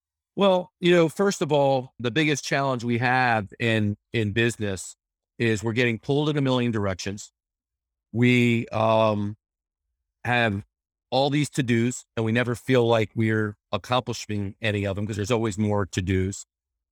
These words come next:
And we have this, this ideal of what we want, but it just seems like every day is kind of the same. So one of the first things we have to do, if not the first thing,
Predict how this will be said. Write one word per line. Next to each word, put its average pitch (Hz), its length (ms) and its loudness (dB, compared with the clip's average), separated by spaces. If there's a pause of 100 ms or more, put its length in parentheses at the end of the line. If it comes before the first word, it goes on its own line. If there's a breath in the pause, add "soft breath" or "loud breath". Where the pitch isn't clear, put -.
(200)
And 123 500 2 (120)
we 117 160 0
have 139 240 2
this, 135 280 -4 (380)
this 120 220 -2
ideal 127 480 2
of 120 80 -2
what 120 120 -4
we 113 120 0
want, 117 540 -2 (360)
but 117 340 2 (280)
it 123 100 -2
just 131 220 -8
seems 127 240 -2
like 117 180 -4
every 127 220 0
day 120 240 2
is 113 80 -2
kind 110 240 -2
of 95 80 -4
the 98 60 -6
same. 101 400 -4 (800)
So 135 400 0 (120)
one 147 280 2
of 170 100 2
the 131 100 0
first - 560 -4
things 143 400 -2
we 120 200 -2 (160)
have 135 240 -2
to 127 120 -10
do, 117 340 2 (220)
if 123 200 -2
not 113 280 -2
the 127 160 2
first 113 380 -6
thing, 98 340 -6